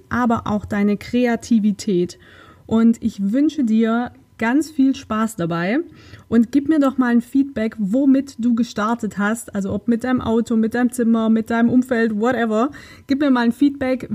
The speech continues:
wie es gelaufen ist, wie du dich jetzt fühlst, ob du vielleicht auch Herausforderungen hattest währenddessen, was schmeißt du weg, was behältst du. Und in diesem Sinne wünsche ich dir ganz viel Spaß dabei, ganz viel Erfolg und ganz viel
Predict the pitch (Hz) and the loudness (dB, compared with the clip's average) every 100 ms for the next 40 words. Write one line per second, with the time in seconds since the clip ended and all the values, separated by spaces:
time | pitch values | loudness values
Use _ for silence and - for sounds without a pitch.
0 | 214 269 277 254 233 233 233 220 220 214 | 0 0 0 -2 0 0 0 0 0 -2
1 | 208 220 247 240 240 240 247 240 - 254 | 0 0 2 2 0 0 -2 -4 -4 2
2 | 254 254 233 - - 240 233 233 247 240 | 4 4 0 -6 -10 -6 -4 -2 0 -2
3 | - 233 208 226 233 240 - 233 220 220 | 0 -4 -2 -4 -2 -4 -2 -2 0 2
4 | 208 226 226 - 202 214 220 208 - 226 | 0 0 -2 -2 0 2 2 0 0 0
5 | 202 214 - 220 226 - 226 202 202 202 | 0 -2 -4 -2 -2 -2 -4 -2 -4 -4
6 | 226 247 196 220 220 - 208 208 - - | -6 -4 0 0 0 -2 -2 -2 -8 -20
7 | - - - - 240 254 - 220 240 311 | -20 -20 -20 -4 2 2 4 4 4 4
8 | 311 285 277 277 285 240 269 294 254 - | 4 4 4 4 0 2 2 2 0 0
9 | 254 247 254 - _ _ - 302 311 - | 2 2 0 -4 _ _ 0 2 0 -4
10 | 254 - 262 247 226 208 214 226 254 247 | -6 -2 -2 -2 -2 0 0 0 0 0
11 | 247 - 208 247 254 269 - 233 214 214 | -2 -2 -4 -2 0 0 0 0 0 0
12 | 226 - - 220 214 220 | -2 -2 0 2 2 0